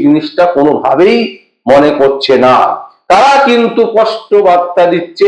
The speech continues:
ভারতবর্ষের বিরুদ্ধে যাবার, এবং পাকিস্তানকে তারা কিন্তু সাথে নেওয়ার চেষ্টা করছে। আর সেটাও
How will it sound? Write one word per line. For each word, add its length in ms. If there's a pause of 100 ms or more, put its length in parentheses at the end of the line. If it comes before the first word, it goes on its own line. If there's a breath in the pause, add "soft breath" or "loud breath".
ভারতবর্ষের 840
বিরুদ্ধে 480 (600)
যাবার, 400 (460)
এবং 220 (680)
পাকিস্তানকে 920
তারা 240
কিন্তু 320
সাথে 320
নেওয়ার 320
চেষ্টা 280
করছে। 260
আর 100
সেটাও 340